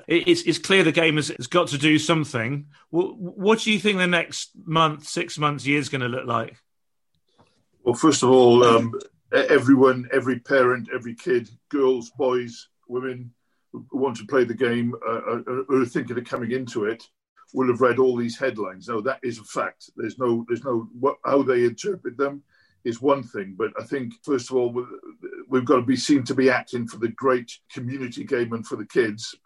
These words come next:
Speaker 2: I spent a lot of my life on Sunday mornings, twenty, twenty seasons altogether, trying to get kids to play and sharing with their parents all the greatness of rugby.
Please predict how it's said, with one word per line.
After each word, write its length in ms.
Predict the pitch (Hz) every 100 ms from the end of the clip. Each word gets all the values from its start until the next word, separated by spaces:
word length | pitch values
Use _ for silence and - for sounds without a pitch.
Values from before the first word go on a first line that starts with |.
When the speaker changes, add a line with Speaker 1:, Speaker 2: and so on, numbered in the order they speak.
| _
Speaker 2:
I 100 | 123
spent 300 | - 131 120
a 40 |
lot 140 | 127 127
of 60 |
my 140 | 120 123
life 320 | 123 127 120 _ -
on 140 | 127
Sunday 320 | 113 143 117
mornings, 540 | 120 117 120 117 113 -
twenty, 400 | - 143 120 107
twenty 300 | - 135 123
seasons 460 | 113 143 131 117 113
altogether, 580 | 107 104 117 113 117 117 _
trying 180 | 160 127
to 60 |
get 240 | 120 120 -
kids 240 | 139 117
to 120 | - -
play 320 | 160 127 123
and 140 | 110 113
sharing 500 | - 139 127 120 117
with 160 | 120
their 160 | 117 113
parents 500 | - 127 117 117 -
all 160 | 127
the 120 | 120 120
greatness 580 | 123 127 127 113 -
of 160 | 127 101
rugby. 360 | 131 127 110